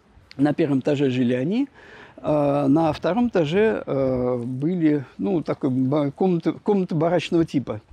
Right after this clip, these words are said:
И там жили многочисленные там, э, жильцы, каждый в своей комнате. И потом он узнал, что весь этот дом до революции принадлежал им.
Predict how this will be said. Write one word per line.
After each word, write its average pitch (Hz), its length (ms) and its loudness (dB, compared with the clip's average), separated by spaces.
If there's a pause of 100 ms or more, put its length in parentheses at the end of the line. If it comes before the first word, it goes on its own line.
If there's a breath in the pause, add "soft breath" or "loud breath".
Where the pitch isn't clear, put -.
(500 loud breath)
И 202 480 0
там 202 300 0 (1500 loud breath)
жили 147 300 4 (160)
многочисленные 127 760 -4
там, 110 200 -12 (160)
э, 123 280 -8
жильцы, 147 520 0
каждый 131 280 -2
в - 40 -18
своей 139 200 -2
комнате. 226 460 0 (300 loud breath)
И 269 80 2
потом 214 240 0
он 190 80 2
узнал, 190 320 0
что 165 280 0
весь 165 260 2
этот 170 220 0
дом 214 240 2
до 180 180 2
революции 170 520 0
принадлежал 156 640 -6
им. 117 240 -8